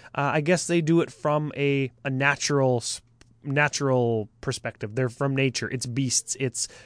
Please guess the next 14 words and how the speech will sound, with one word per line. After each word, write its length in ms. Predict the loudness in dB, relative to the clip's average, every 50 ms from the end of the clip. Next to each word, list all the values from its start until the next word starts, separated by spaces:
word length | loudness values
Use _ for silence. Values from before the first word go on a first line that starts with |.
| -12 -6 -2
it's 200 | -2 -2 -2 -2
very 440 | 2 4 6 8 8 8 6 4 2
feral. 640 | -2 -4 -2 0 2 2 4 4 4 2 0 -2 -4
It's 200 | -6 -6 -6 -4
very, 540 | -4 -2 0 0 2 2 2 2 2 2 2
um, 400 | 2 0 0 -2 -4 -6 -8 -10 _ _
huntsman 580 | -4 -2 -2 -2 -2 -4 -4 -4 -2 -2 -2 0
rage 500 | 2 4 4 6 6 4 2 0 -2 -8 -6
oriented, 600 | -4 -2 0 0 0 0 0 -2 -4 -6 -6 -6 -10 -14 -16 _ -2
where 420 | 2 2 4 4 4 2 0 -2 _ _ _ _ _ _ _ _ -2
Rakdos 540 | -2 -2 -2 -4 -4 -2 -2 0 0 -2 -2
is 180 | -2 -2 -2 0
more 280 | 0 0 0 0 0
like 400 | 0 2 0 0 -2 -4 -8 -18